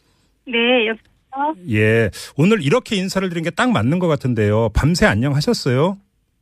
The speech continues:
Speaker 1: 아, 안녕하지 못했습니다.
Speaker 2: 어떻게 보내셨어요, 지난 밤을?
Speaker 1: 밤 열두 시에도 뭐 비 약하게 왔고요.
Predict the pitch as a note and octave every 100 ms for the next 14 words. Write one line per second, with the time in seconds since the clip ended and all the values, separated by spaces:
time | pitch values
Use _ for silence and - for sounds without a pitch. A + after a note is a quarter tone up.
0 | _ _ _ _ - A#3+ - B3 A#3+ C4
1 | D4 - C#4+ C4+ C#4+ C4+ B3+ A#3 A#3 B3
2 | B3 - - D3 D#3 B3 G#3+ F#3+ C#3+ B2+
3 | - A2 F2+ D#2+ - A#2+ A2+ F#2 F2 E2+
4 | E2+ - - A#3+ A#3 - - - D4+ B3
5 | B3+ E4+ E4+ D#4+ C4 C4 B3 G#3 A#3+ A#3+
6 | A#3 A#3 C4 G4 B3 B3+ C#4 C4 G#3+ G3
7 | - G#3 A3+ B3+